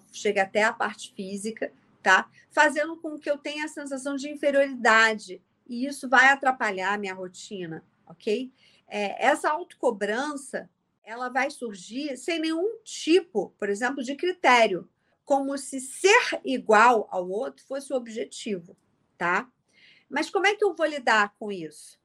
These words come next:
né? É importante você buscar compreender que cada pessoa é única, né? Cada pessoa tem um ritmo,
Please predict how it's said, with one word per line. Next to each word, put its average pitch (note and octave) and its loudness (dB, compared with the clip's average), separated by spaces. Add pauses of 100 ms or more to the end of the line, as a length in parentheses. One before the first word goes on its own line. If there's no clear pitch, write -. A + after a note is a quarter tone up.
né? G3 -6 (360)
É G#4+ -4
importante D#4 -6
você D#4+ -6
buscar C4+ 2
compreender G#3 -6 (320)
que C4 -16
cada E4+ 4
pessoa A#3+ -2
é B3 0
única, A#3+ -6 (280)
né? A3+ 2 (240)
Cada A3 4
pessoa A3 -10
tem G#3 -8
um A#3 -10
ritmo, A3 -8